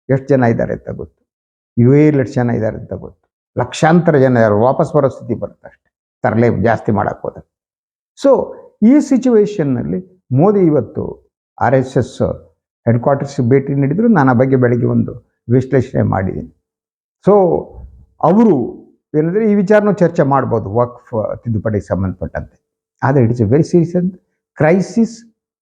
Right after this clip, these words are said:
in ಎನ್ ಡಿ ಎ. This is the news headline. Crisis in ಎನ್ ಡಿ ಎ. ಎನ್ ಡಿ ಎದಲ್ಲಿ ಬಿಕ್ಕಟ್ಟು, ನಾಲ್ಕು ರಾಜಕೀಯ ಪಕ್ಷಗಳೇನಿವೆ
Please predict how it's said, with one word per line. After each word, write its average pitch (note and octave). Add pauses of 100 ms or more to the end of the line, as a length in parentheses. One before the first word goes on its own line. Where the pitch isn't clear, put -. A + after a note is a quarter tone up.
(160)
in D#3 (280)
ಎನ್ G#2
ಡಿ F#2
ಎ. - (500)
This D3
is C#3+
the D3
news C3
headline. A#2 (640)
Crisis E3
in G#2+ (200)
ಎನ್ A#2
ಡಿ C3
ಎ. C#3 (560)
ಎನ್ F3+
ಡಿ G#3
ಎದಲ್ಲಿ D#3+
ಬಿಕ್ಕಟ್ಟು, B2+ (280)
ನಾಲ್ಕು F#3
ರಾಜಕೀಯ D3
ಪಕ್ಷಗಳೇನಿವೆ A2+